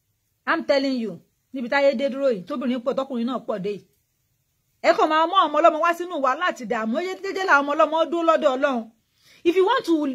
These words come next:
be, if you want to be living that kind of a life, go and do family planning. So that ẹ ní máa pọ̀ ọmọ ọlọ́mọ wá sínú ayé ìyà. Ẹ jọ̀ọ́, tó bá ti mọ̀ pé wọ́n fi ṣí ẹ ni pé o fẹ́, o fẹ́ move pẹ̀lú àwọn, eh, àwọn celebrity, àwọn tá à ń sọ, ìyàwó onídọ̀tí,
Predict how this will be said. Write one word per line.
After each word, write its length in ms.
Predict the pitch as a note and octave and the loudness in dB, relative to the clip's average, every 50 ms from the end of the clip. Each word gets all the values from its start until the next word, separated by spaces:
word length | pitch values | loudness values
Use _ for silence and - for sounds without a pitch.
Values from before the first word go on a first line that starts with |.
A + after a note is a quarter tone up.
| A#3+ A3+ | -4 -4
be, 80 | D#4 C#4+ | -4 -2
if 220 | B3 D#4 F4 C#4 | -2 -2 0 2
you 120 | D4 E4 | 4 4
want 160 | F#4+ A4+ G4 F#4 | 4 4 4 0
to 80 | D#4 | -2
be 120 | B3+ D4 C4+ | -2 -2 -2
living 300 | B3+ D4+ F#4 F#4+ F#4+ E4+ | 0 0 0 0 2 4
that 180 | E4+ E4 E4 | 4 4 4
kind 140 | D#4+ D#4 C#4 | 2 0 0
of 100 | B3+ A3+ | 0 0
a 60 | A#3 | -2
life, 280 | A#3 C4 B3 A3 - - - - - - A#3 | -2 -2 -2 -4 -4 -8 -16 -20 -18 -4 2
go 100 | E4 A4+ A#4+ G4+ | 4 4 6 4
and 220 | D#4 D4 C4+ G#3+ | 4 2 0 0
do 240 | A#3+ E4+ F4 F#4 F4+ - - - | 2 2 2 2 0 -4 -6 0
family 360 | - E4+ E4 E4+ D4+ E4 E4 | 2 2 2 2 2 -2 -2
planning. 560 | E4 D4 D4+ C#4+ C#4+ C#4 C4+ B3 F#3+ D#3+ - _ _ _ _ | 0 4 4 4 4 4 0 -2 -4 -6 -10 _ _ _ _
So 120 | - - - | -10 -4 0
that 160 | E4 C#4+ D4 | 2 2 4
ẹ 140 | C#4+ B3 A#3 | 4 2 0
ní 80 | C4+ D4 | 0 0
máa 180 | D#4+ D4+ C#4+ | 2 2 2
pọ̀ 160 | C#4 - D4+ D4+ | 2 2 0 0
ọmọ 120 | C#4+ D4+ | 0 2
ọlọ́mọ 180 | D#4 D#4 D4 C#4+ | 2 2 2 2
wá 140 | D4+ D#4+ D#4 | 0 0 0
sínú 220 | D#4+ E4 D#4+ D#4+ | -2 -4 -4 -2
ayé 260 | C#4+ C4+ C#4 D#4 E4+ D#4+ B3 | -2 0 0 -2 -2 -2 -2
ìyà. 140 | A3 G3+ - - _ _ _ _ _ _ _ _ _ _ _ _ _ _ _ _ _ _ _ _ _ _ _ _ _ - | -2 -2 -4 -6 _ _ _ _ _ _ _ _ _ _ _ _ _ _ _ _ _ _ _ _ _ _ _ _ _ -2
Ẹ 100 | C4+ C4+ | 0 0
jọ̀ọ́, 300 | A3 A#3+ A3+ G#3+ A3+ - - _ _ _ _ _ _ _ _ _ - | 2 2 2 2 0 -2 -4 _ _ _ _ _ _ _ _ _ 0
tó 100 | F#4 E4 | 4 6
bá 140 | G4 G#4 G4 | 6 6 6
ti 100 | F#4+ F4 | 4 0
mọ̀ 140 | E4 C4 | -2 -2
pé 60 | A#3 F4+ | -4 -4
wọ́n 120 | F#4 - | -6 -6
fi 100 | D#4 D#4+ | -8 -8
ṣí 200 | - - - E4+ F#4 | -10 -8 -4 -2 2
ẹ 140 | F#4 F4+ E4 | 2 2 2
ni 140 | D#4 D#4 - | 0 -2 -4
pé 220 | F4+ F#4 F4+ F#4+ F#4+ - - _ | -2 -2 -2 -2 -4 -10 -10 _
o 100 | D4+ D#4 | -4 0
fẹ́, 240 | D#4 F#4+ F#4 E4 E4 | 2 2 2 4 2
o 40 | E4 | 4
fẹ́ 180 | F#4+ F#4+ G4 G4 | 4 2 2 2
move 180 | G#4 F#4+ C#4+ | 0 -4 -4
pẹ̀lú 200 | A#3 C#4 C4 D4+ | -2 -2 0 2
àwọn, 380 | F4 F4+ E4 D4+ D4 C#4+ C#4+ C#4 - _ _ - | 2 0 0 0 -2 -4 -6 -8 -12 _ _ -4
eh, 420 | C#4 C#4+ C#4+ C#4 C#4 C4+ C4 C4 B3+ | -2 0 0 0 0 -2 -2 -2 -2
àwọn 160 | C4 D4 D4 | -2 -2 0
celebrity, 720 | - D4+ D#4 D#4+ F4+ - F#4 F#4 - - F4 D4+ G#3+ - - - - | 2 2 2 2 0 0 -2 -2 0 2 0 0 0 -2 -8 -8 -4
àwọn 220 | A3 C4 D4+ - | -2 -2 0 2
tá 80 | - F#4+ | 2 2
à 80 | E4+ D4+ | 2 2
ń 60 | C4+ | 2
sọ, 120 | - D4 C#4 | 2 4 4
ìyàwó 220 | B3 B3 G#3 C#4+ | 4 4 4 0
onídọ̀tí, 480 | D4+ E4+ F#4+ D#4+ B3+ F4 D4+ - - | -2 -2 -4 -2 2 2 2 2 2